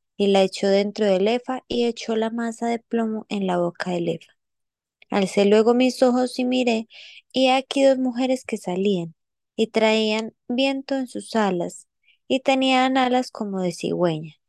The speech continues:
Alzaron el efa entre la tierra y los cielos. Dije al ángel que hablaba conmigo, "¿A dónde llevan el efa?".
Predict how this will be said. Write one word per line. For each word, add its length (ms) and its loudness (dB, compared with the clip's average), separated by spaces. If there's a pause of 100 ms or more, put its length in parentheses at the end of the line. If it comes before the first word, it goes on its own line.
(280)
Alzaron 600 2
el 160 0
efa 240 0
entre 300 -4
la 140 -4
tierra 440 0
y 100 -6
los 200 -6
cielos. 540 -6 (220)
Dije 280 2
al 120 4
ángel 440 -2
que 140 -2
hablaba 360 0
conmigo, 480 -10 (920)
"¿A 120 2
dónde 240 4
llevan 340 4
el 160 0
efa?". 280 -4